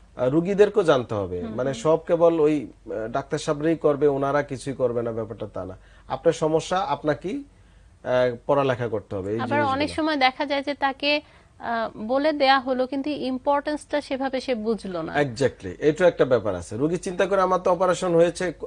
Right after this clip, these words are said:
Speaker 1: আমার যেই সমস্যা ছিল, অপারেশন দরকার ছিল, করে
Speaker 2: হুম,
Speaker 1: ফেলেছি,
Speaker 2: হুম।
Speaker 1: then আবার কেন আবার আরেকটা ডাক্তারের কাছে যাব, বা আবার কেন আরেক চিকিৎসায় যাব?" তো এইটা একটা সময় সাপেক্ষ ব্যাপার, মানুষের এডুকেশনের প্রয়োজন আছে।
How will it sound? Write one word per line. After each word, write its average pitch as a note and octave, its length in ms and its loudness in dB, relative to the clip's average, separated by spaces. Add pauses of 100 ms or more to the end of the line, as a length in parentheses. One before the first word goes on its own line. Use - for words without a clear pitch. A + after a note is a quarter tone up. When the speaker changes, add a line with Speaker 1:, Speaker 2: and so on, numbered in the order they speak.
Speaker 1:
আমার D#3 280 2
যেই D#3+ 160 4
সমস্যা D#3 380 2
ছিল, D#3+ 280 0 (400)
অপারেশন E3 500 2
দরকার D#3 260 4
ছিল, F3 220 -6
করে G#3 180 4
Speaker 2:
হুম, - 80 2
Speaker 1:
ফেলেছি, A2 280 -2
Speaker 2:
হুম। A2 100 -4
Speaker 1:
then E3 160 4
আবার F3 320 6
কেন F3+ 200 4
আবার D#3 220 8
আরেকটা C3+ 300 2
ডাক্তারের A2+ 400 -4
কাছে G2 200 -8
যাব, F2+ 240 -10 (400)
বা B2+ 100 -2
আবার E3 260 6
কেন E3 180 2
আরেক D#3 300 2
চিকিৎসায় A#2+ 440 -6
যাব?" F#2 240 -8 (500)
তো D#3+ 60 0
এইটা G#3+ 340 6
একটা G#3+ 260 4
সময় F3+ 400 4
সাপেক্ষ E3 420 0
ব্যাপার, C#3+ 360 2
মানুষের D3 380 0
এডুকেশনের D#3 540 0
প্রয়োজন A#2 340 0
আছে। F2+ 240 -10